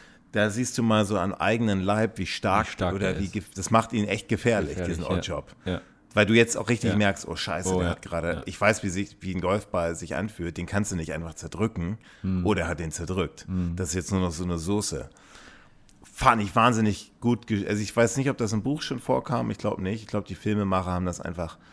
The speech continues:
Speaker 1: die haben das reingeschrieben, wahnsinnig gelungen.
Speaker 2: Ja,
Speaker 1: Wahnsinnig
Speaker 2: super.
Speaker 1: gelungen.
Speaker 2: Und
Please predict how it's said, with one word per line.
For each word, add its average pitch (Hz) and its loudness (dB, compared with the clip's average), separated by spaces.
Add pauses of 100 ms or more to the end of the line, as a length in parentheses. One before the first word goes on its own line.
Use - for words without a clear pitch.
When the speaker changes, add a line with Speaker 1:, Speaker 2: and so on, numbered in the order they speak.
(380)
Speaker 1:
die - -12
haben 95 -4
das 87 -4
reingeschrieben, 92 -2 (300)
wahnsinnig 90 0
gelungen. 65 -8
Speaker 2:
Ja, 80 -8
Speaker 1:
Wahnsinnig 82 -4
Speaker 2:
super. 92 -4
Speaker 1:
gelungen. 76 -8 (840)
Speaker 2:
Und 107 0